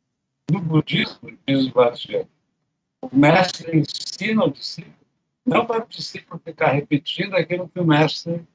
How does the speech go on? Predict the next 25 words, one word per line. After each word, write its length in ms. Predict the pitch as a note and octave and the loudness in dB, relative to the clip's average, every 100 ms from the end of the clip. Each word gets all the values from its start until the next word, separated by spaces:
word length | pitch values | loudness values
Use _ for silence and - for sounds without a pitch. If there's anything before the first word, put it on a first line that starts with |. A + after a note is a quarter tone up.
| _ - - - - | _ -14 -14 -14 -2
falou. 340 | D#3+ D3 A#2 - _ _ _ | 2 6 4 2 _ _ _
Ao 120 | C3 C#3 | -2 4
contrário, 640 | A3+ A3+ G3 D#3+ C#3+ - _ _ _ - | 4 4 2 0 0 -6 _ _ _ -16
o 40 | B2 | -16
discípulo 800 | - - - C#3+ C3+ - A#2+ A#3+ | -14 -10 -6 -2 -2 -4 -6 2
entra 320 | B3+ - A#2+ | 2 2 -6
em 60 | A#2 | -6
retiro 680 | B2 - - C3+ C#3+ F3+ - _ _ _ | -6 -8 0 4 4 4 -4 _ _ _
profundo, 720 | B2+ B2 - A#2 B2+ D#3+ A3+ - _ _ _ _ _ | -4 -4 -4 -2 0 0 -2 -16 _ _ _ _ _
às 200 | - - - | -8 -8 -8
vezes 420 | - C3+ B2 - | -4 -2 -4 -16
de 80 | _ | _
seis 520 | - - G#3 A#3 A3 | -16 -2 4 4 4
anos, 640 | D3+ C#3+ D3 D#3 - - _ _ C3 | 4 6 2 -4 -14 -20 _ _ -10
isolado 640 | C3+ C#3 B2+ B2+ B2 A#2+ | 0 4 6 4 2 -4
numa 440 | A#2 A#2+ A#2 A#2 - - | -18 -16 -16 -18 -18 -2
floresta 640 | B2 A#2 A#2+ A#2 - G#2+ - - | 0 0 -2 -4 -8 -10 -10 -14
do 80 | |
Nepal, 560 | - B2 - B2+ C#3 - _ _ _ _ _ _ _ _ _ _ _ _ _ - | -6 -4 4 6 6 4 _ _ _ _ _ _ _ _ _ _ _ _ _ -4
para 180 | D#3 D3 | 0 2
repetir 1000 | D#3 G3 - _ _ _ - G3 A3 A3 | 0 -2 -6 _ _ _ -10 -4 -2 0
as 160 | G3 - | -2 0
palavras 500 | E3 D#3 E3+ F3+ D#3+ | 2 4 2 0 -12
do 100 | - | -6
mestre. 400 | B2 - - | -6 -6 -12